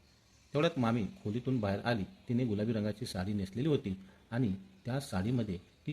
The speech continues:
खूपच छान दिसत होती. मामी माझ्या जवळ आली आणि पिशवीतील सामान पाहण्यासाठी खाली वाकली. तेव्हा माझी नजर नको तिथे गेली आणि मी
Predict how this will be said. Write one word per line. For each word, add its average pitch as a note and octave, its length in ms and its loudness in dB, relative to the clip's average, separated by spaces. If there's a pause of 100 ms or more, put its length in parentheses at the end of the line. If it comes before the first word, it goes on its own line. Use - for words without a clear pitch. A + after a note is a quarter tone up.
खूपच A#2 320 -4
छान A2+ 140 0
दिसत G#2+ 280 -4
होती. - 200 -8 (1200)
मामी C#3 260 4
माझ्या E3+ 240 8
जवळ A2+ 200 6
आली A2+ 220 6 (120)
आणि G#2+ 160 -2
पिशवीतील A2+ 500 0
सामान A2+ 360 4
पाहण्यासाठी A#2+ 580 2
खाली G2 200 2
वाकली. G#2 360 2 (440)
तेव्हा B2+ 220 6
माझी D3+ 220 6
नजर A#2+ 220 6
नको A2+ 240 4
तिथे G2+ 260 -2
गेली G#2+ 260 2 (340)
आणि C#3 160 6
मी A2 180 4